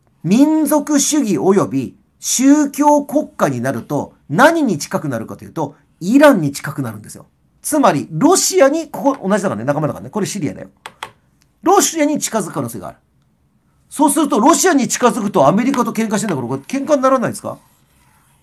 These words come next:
だから実は、トルコっていうのは、この中東の、今、均衡化されてるじゃん。これのキャスティングボードなんですよ。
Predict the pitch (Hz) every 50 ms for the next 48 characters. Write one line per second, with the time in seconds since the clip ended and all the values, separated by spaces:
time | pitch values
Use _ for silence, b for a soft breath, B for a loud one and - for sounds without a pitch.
0 | _ - 175 196 202 254 - - - 156 156 151 247 262 226 196 160 120 - -
1 | _ _ _ _ _ _ - - 320 359 320 - 185 160 - - - 147 120 104
2 | 107 127 185 202 147 104 - _ _ _ _ _ _ _ _ _ - - 226 247
3 | 240 254 240 240 - - - - 240 285 330 330 339 330 - - 330 320 320 330
4 | 320 294 294 339 349 269 175 - - - _ _ - 247 247 202 156 - - -
5 | 254 262 262 240 - 247 247 240 220 240 208 - 226 208 208 208 220 180 170 135
6 | 98 78 - _ _ _ _ _ _ _ _ _ _ - 233 254 269 254 247 233
7 | - - - 202 233 226 - - - 370 370 453 453 440 392 - 359 339 330 285
8 | 165 147 - 98 95 92 - - -